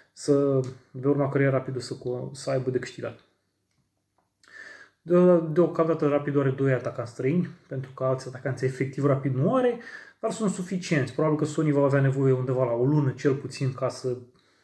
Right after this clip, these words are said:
își intre într-un ritm de joc, dar la modul să joace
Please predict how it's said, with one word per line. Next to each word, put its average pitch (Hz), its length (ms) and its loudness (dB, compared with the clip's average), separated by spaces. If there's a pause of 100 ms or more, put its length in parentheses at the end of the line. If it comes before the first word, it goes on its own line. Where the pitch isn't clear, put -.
(140)
își 135 220 -4
intre 139 200 2
într-un 139 400 4
ritm 147 320 0 (580)
de 127 140 2
joc, 135 220 2
dar 135 140 6
la 131 80 6
modul 135 280 2
să 123 180 -2
joace 131 600 0